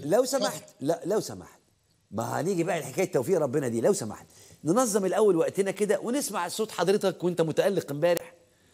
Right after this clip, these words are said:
Speaker 1: وصوت الكابتن ظفر الله وهو متألق امبارح، وبعدين نبتدي
Speaker 2: طب صح.
Speaker 1: نعيد بقى. اتفضل، اتفضل يا أستاذ، اتفضل.
Speaker 2: أنا توقعي عكس، يبقى غريب شوية عن الناس، يعني أنا متوقع سويسرا تفوز على البرتغال.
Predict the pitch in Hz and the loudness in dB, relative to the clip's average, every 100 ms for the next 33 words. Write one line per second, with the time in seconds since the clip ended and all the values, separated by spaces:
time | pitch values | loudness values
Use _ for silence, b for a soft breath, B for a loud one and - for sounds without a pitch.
0 | b b 143 139 214 175 - 185 180 151 | b b 0 2 0 0 0 -2 -2 -4
1 | 120 123 160 151 147 135 147 156 139 127 | -4 0 2 2 2 0 -4 -2 -2 -4
2 | 131 147 127 - b b b 143 190 254 | -4 -4 -4 -14 b b b -2 0 0
3 | 247 180 180 202 226 269 226 262 202 233 | -4 -6 -4 -2 0 2 2 2 2 0
4 | 156 - - 143 156 139 98 - _ _ | 0 -8 -14 -6 -2 -2 -4 -12 _ _
5 | - 131 110 85 73 - - - - 73 | -2 0 0 -4 -10 -12 -14 -16 -16 -18
6 | - _ - - - - - - - - | -20 _ -16 -16 -16 -18 -16 -18 -18 -20
7 | - B B B - 165 185 175 180 180 | -16 B B B -6 -2 0 0 -2 0
8 | 240 226 247 214 - 196 185 180 190 - | 0 2 0 2 4 4 4 0 -2 0
9 | 180 165 185 196 - 185 175 156 147 151 | 0 2 2 2 4 4 2 -2 -2 2
10 | 151 - - 139 180 180 180 262 226 156 | 6 6 6 2 2 4 2 2 4 4
11 | 196 214 - 196 170 196 190 180 143 139 | 4 4 4 2 2 4 4 2 -4 0
12 | 143 135 | 2 0